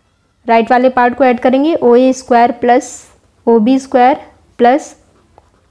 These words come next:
ओ बी स्क्वायर प्लस ओ सी स्क्वायर प्लस ओ सी स्क्वायर प्लस ओ डी स्क्वायर प्लस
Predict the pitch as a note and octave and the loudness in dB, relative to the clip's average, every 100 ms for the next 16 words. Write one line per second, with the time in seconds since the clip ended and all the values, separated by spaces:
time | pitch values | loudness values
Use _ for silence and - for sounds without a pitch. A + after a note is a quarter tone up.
0 | _ _ _ B3 A#3+ A#3 C#4+ C4+ - B3 | _ _ _ 0 0 2 0 -2 -2 0
1 | B3 C4+ C4+ A#3 A#3+ - A#3+ A3 A3+ C#4 | 2 0 0 -2 -2 -4 -2 -2 -2 -4
2 | C4 - C4+ C#4+ F#4 - _ _ _ _ | -4 -2 0 0 -4 -12 _ _ _ _
3 | _ _ _ _ _ _ _ _ _ - | _ _ _ _ _ _ _ _ _ -2
4 | A#3+ B3+ - - _ _ _ _ _ A#3+ | 0 0 -2 -12 _ _ _ _ _ 0
5 | A#3 A3 C4+ B3 - A#3+ A#3+ A#3+ A#3+ A#3 | 0 0 -2 -2 -2 0 0 0 -2 -2
6 | A#3+ - A#3 A3+ A3 C4+ - A#3 - A#3+ | -4 -4 0 2 0 -2 -2 -6 -4 0
7 | A3+ C4+ E4 - A4 A#3+ D4 - | 2 0 -4 -4 0 2 0 -10